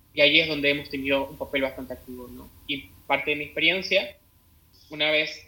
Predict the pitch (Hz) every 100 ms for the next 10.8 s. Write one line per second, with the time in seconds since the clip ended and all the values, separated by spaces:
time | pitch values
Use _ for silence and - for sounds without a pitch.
0 | - 147 143 143 - 160 156 156 147 -
1 | 143 135 135 131 135 135 143 143 147 143
2 | 143 143 143 143 139 139 135 127 127 127
3 | 127 127 123 127 127 139 147 147 139 131
4 | 131 127 123 - 202 196 139 123 135 135
5 | 143 143 160 160 - - - - - 135
6 | 131 - 131 135 143 156 - - 143 139
7 | 151 147 151 147 143 143 143 143 156 151
8 | 156 156 180 147 135 135 139 151 175 190
9 | 196 185 175 143 131 - 151 156 160 180
10 | 180 208 247 - - 139 - 139